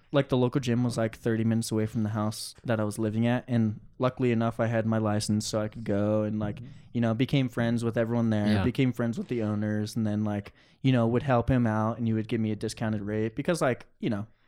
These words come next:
Speaker 3: You're,
Speaker 1: let's
Speaker 3: yeah.
Speaker 1: just say sixty dollars a month it costs me to go to a climbing gym. That's a lot of money
Speaker 3: Yeah.
Speaker 1: for a seventeen-year-old. So it's just, like, it's the type of thing where it's just, like,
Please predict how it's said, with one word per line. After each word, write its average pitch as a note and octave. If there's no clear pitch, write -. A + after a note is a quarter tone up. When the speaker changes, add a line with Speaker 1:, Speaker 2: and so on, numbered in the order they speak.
Speaker 3:
You're, F2+
Speaker 1:
let's D#3
Speaker 3:
yeah. F2
Speaker 1:
just E2+
say D3+
sixty C#3
dollars B2
a B2
month A2+
it A#2+
costs A2
me A2+
to G#2+
go A#2
to A#2
a G#2+
climbing D3
gym. A#2+
That's C#3
a A2
lot A2+
of A2+
money A2+
Speaker 3:
Yeah. G2+
Speaker 1:
for F#2
a F2+
seventeen-year-old. A2+
So F#3
it's F3
just, D#3
like, C#3
it's C#3
the G3+
type C3+
of B2
thing A#2+
where A2+
it's A2
just, -
like, G#2